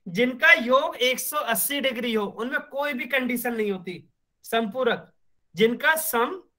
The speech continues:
वन एटी डिग्री हो सप्लीमेंट्री एंगल्स कहलाते। अब बताइए क्या ये संपूरक हैं?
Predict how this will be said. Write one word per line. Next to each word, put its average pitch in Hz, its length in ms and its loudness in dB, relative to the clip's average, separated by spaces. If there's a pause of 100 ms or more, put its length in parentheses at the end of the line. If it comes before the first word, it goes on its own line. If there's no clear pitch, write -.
(220)
वन 247 220 4
एटी 302 240 0
डिग्री 262 320 -6
हो 320 80 -8
सप्लीमेंट्री 277 680 -2
एंगल्स 240 300 2
कहलाते। 170 420 0
अब 254 140 2
बताइए 240 380 0
क्या 247 220 2
ये 269 160 4
संपूरक 254 580 -2
हैं? 330 260 -6